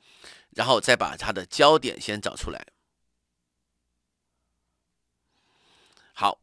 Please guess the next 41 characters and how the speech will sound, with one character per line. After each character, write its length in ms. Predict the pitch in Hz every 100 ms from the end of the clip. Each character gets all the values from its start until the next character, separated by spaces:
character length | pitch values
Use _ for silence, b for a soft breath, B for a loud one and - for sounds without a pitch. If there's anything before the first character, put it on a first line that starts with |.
| -
现 180 | 143
在 100 | 139
的 80 | 120
话 120 | 117
呢， 120 | 104 92
这 180 | -
个 60 | 180
叫 160 | 135 117
做 140 | 110 -
x 460 | 123 123 - -
加 280 | 95 127 117
y 380 | 110 117 113 107 -
小 540 | - - - 98 69
于， 300 | 76 80 98 -
等 200 | 131 110
于 120 | 110
六 180 | 151 151
了 100 | 104
哈。 260 | 78 104 95 B B B
小 320 | - 120 127
于 80 | 175
等 180 | 131
于 120 | 104 110
的 80 |
话 140 | 123 120
呢， 180 | 101 90 -
同 200 | 117 123
学 200 | 127 113
应 80 |
该 200 | 120 120 113
心 280 | - 143
里 160 | 135 101
很 260 | 95 92 - b b b
有 180 | 120
底 200 | 127 87
了， 180 | 69 69 _ _ b b b
它 160 | - 117
是 140 | 123
在 160 | 113 113
往 220 | 98 110
左、 360 | - 110 71